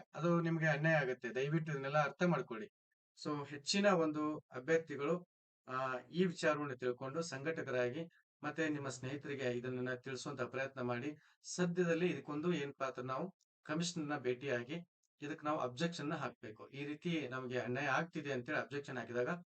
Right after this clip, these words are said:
so ಅವರು ಏನಂದ್ರೆ ಒಂದು ಡಿಸಿಷನ್ ನ ತೆಗೆದುಕೊಳ್ಬಹುದು ಅಂತೇಳಿ ನಾನು ಅನ್ಕೋತೀನಿ. So ಎಲ್ಲರಿಗೂ ಧನ್ಯವಾದಗಳು. ಮತ್ತೆ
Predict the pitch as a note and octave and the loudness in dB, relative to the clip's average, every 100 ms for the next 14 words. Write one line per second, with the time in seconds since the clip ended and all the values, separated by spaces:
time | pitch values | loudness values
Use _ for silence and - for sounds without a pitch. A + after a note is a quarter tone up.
0 | _ _ - C#3 C#3+ E3+ C3+ B2 B2+ C3+ | _ _ -6 0 4 4 2 -4 -6 -6
1 | C#3 D3 D3+ B2+ A#2 B2+ B2+ C3 B2+ D#3 | -4 -4 -2 -2 -2 -2 -4 -6 -4 -4
2 | B2+ B2+ B2+ B2 B2 B2+ B2+ D3 B2 B2+ | -4 -4 0 0 2 0 -2 -4 -4 -2
3 | A#2+ A2+ B2+ B2+ A2 B2+ F3 _ - _ | -2 -4 -6 -8 -6 -8 -8 _ -20 _
4 | _ - B2 A#2+ C#3+ D3 D#3+ E3 D#3+ A#2+ | _ -4 0 0 -2 -2 0 0 -2 -4
5 | B2+ C3+ B2+ B2 E3 D3 B2 B2+ B2 | -2 -2 0 0 0 -2 -2 0 0